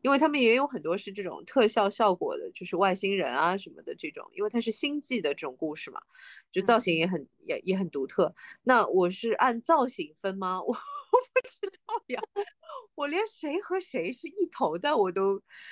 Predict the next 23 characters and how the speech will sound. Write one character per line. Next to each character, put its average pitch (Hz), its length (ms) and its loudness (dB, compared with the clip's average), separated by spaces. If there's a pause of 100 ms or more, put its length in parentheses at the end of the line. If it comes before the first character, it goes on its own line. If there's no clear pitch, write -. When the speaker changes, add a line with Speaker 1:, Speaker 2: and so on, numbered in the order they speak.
(400)
Speaker 1:
哎， 165 500 0 (100)
就 320 140 -2
反 220 160 0
正 240 140 -2
看 339 180 -2
得 285 100 0
我 269 80 4
很 277 200 -4
茫 170 260 2
然， 175 380 -4
我 220 120 0
这 311 120 -4
个 285 80 -6
开 302 160 -2
头 233 160 2
真 262 120 -4
的 269 80 0
看 233 200 0
了 180 80 4
五 147 100 -6
六 160 140 0
遍 165 260 -2
了 - 180 -20